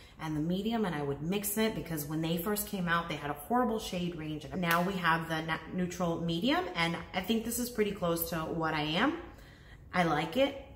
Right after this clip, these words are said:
I'm a little bit lighter than normal right now because even though it's an eternal summer in Florida, native Floridians <laughs> do not get in the pool or the beach.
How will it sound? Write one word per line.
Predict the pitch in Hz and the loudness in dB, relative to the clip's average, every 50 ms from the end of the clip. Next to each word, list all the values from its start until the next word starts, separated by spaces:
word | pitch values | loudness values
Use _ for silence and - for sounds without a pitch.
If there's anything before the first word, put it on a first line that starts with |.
| - - - - - - | -20 -20 -20 -18 -10 -6
I'm | 175 175 170 170 | -2 0 0 0
a | 165 | 0
little | 170 170 180 196 226 | 2 4 4 4 6
bit | 226 185 180 180 | 6 4 4 4
lighter | 180 170 170 180 190 220 233 | 2 2 2 4 4 4 2
than | 214 190 165 165 | 2 2 0 0
normal | 165 160 170 190 208 220 | 0 0 0 2 2 2
right | 226 240 - | 2 2 2
now | 240 240 240 247 | 2 2 2 2
because | 202 175 - 180 165 170 | 2 0 -4 -4 -2 -2
even | 208 214 262 269 | 0 0 2 2
though | 269 262 254 | 2 4 2
it's | 254 262 - | 2 0 -2
an | 175 | -4
eternal | 160 151 - - - 190 190 190 190 180 | -4 -6 -6 -6 -4 -4 -2 -2 -2 -2
summer | - - - - 170 160 175 180 180 185 190 - - | -2 -4 -4 -2 -2 -2 0 0 0 0 -2 -2 -4
in | - 185 175 | -4 -6 -6
Florida, | - - 185 185 180 180 185 185 196 208 208 208 - - - - - - - - - - - - - | -6 -6 -2 0 0 2 2 2 0 0 -2 -4 -6 -10 -16 -18 -20 -20 -20 -20 -20 -20 -18 -10 -6
native | 185 202 226 277 311 339 330 320 262 - | 0 2 4 4 4 4 4 2 0 0
Floridians | - 180 165 151 147 147 - - 139 139 143 - 220 - - 180 - - - - - - - 196 180 - | 0 0 0 2 2 0 0 -2 -4 -2 0 0 0 2 0 -2 -2 -4 -10 -14 -14 -8 -6 -6 -6 -6
<laughs> | - - - - - - - - | -8 -14 -14 -14 -16 -16 -12 -6
do | - 330 | 2 6
not | 320 302 254 - - - | 8 8 8 6 4 4
get | 196 185 175 | 4 4 4
in | - 202 | 4 2
the | 185 175 | 0 -2
pool | - - 185 180 170 160 160 160 160 160 - - - - - - - - | -2 -2 0 0 2 2 2 2 0 -2 -6 -12 -18 -20 -20 -20 -8 0
or | 262 277 311 330 | 4 4 6 6
the | 311 277 | 6 4
beach. | 233 262 226 175 170 170 175 - - - - | 4 4 4 4 2 2 0 0 -2 -2 -4